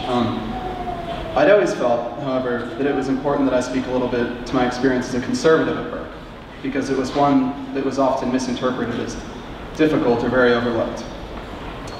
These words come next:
Burke has the reputation of being a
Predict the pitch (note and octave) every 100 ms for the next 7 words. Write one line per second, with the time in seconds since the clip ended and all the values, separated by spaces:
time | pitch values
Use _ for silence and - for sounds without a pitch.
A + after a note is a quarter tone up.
0 | - - - - - - - - - F#3
1 | F#3 - F3 E3+ D#3 D3 C3+ C3+ C3+ A#2+
2 | B2+